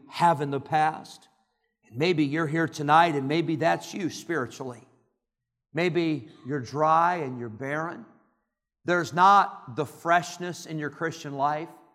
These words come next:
There's not the joy. There's not the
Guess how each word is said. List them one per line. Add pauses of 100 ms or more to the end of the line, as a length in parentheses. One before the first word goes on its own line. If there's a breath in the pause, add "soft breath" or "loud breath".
(480)
There's
not
the
joy. (600)
There's
not
the